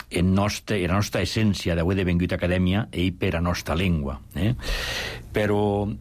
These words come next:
dam, dam el criteri que ho hem hagut des de començament, inclús en aquells moments que se gestaue la llei de l'occità aranès en Aran,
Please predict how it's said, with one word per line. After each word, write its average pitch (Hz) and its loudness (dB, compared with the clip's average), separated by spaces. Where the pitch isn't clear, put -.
dam, 98 2
dam 92 0
el - -8
criteri 98 0
que - -6
ho 87 0
hem 90 0
hagut 90 0
des 85 -2
de - -4
començament, 82 0
inclús 85 0
en 87 2
aquells 87 2
moments 85 2
que 95 0
se 90 0
gestaue 85 0
la 78 -2
llei 87 2
de 82 -2
l'occità 80 -2
aranès 85 2
en 82 2
Aran, 87 2